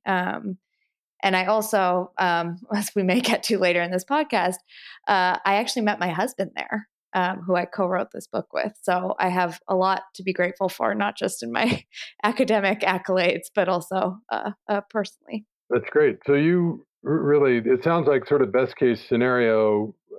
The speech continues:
Speaker 2: um, a-, a-, as a working example of, of building social capital in high school.
Speaker 1: Yeah, I'll say the one place, certainly when it comes to strong ties, right? I mean, I literally married someone <laughs> from my high school. But, but I do think it,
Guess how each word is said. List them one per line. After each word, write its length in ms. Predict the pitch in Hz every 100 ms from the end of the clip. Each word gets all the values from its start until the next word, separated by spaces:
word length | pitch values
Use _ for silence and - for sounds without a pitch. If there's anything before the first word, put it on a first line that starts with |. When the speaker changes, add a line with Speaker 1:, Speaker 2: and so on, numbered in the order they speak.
| 117
Speaker 2:
um, 460 | 117 107 104 104 -
a-, 80 | -
a-, 600 | - - - 135 - 131
as 100 | 123
a 80 | 117
working 420 | 110 123 - 117
example 720 | 107 92 110 110 107 107 104
of, 300 | 101 101 90 92 _
of 220 | - 104 95
building 640 | 113 110 110 107 101 90 _ -
social 300 | 143 135 123
capital 400 | 127 107 - 98
in 80 | 90
high 140 | 101
school. 360 | 95 - 82 82 _ _ -
Speaker 1:
Yeah, 220 | 381 359
I'll 140 | 294 330
say 180 | 359
the 120 | 370 339
one 220 | 294 294
place, 280 | 302 285 -
certainly 320 | 320 359 370
when 140 | 285 233
it 80 |
comes 220 | 214 220 208
to 80 | 190
strong 340 | - 175 170
ties, 380 | 165 160 143 -
right? 200 | 180 175 -
I 40 |
mean, 180 | 175 165
I 80 | 160
literally 560 | 160 160 156 156 143
married 500 | 147 139 135 160 185 - _ -
someone 240 | 226 240
<laughs> 20 |
from 240 | 277 254 262
my 80 | 247
high 180 | 226
school. 480 | 220 - - - 214 - - - -
But, 180 | - 262 262
but 100 | 277
I 140 | 277 277
do 240 | 330 392 403
think 360 | 311 254 - - -
it, 240 | 240 208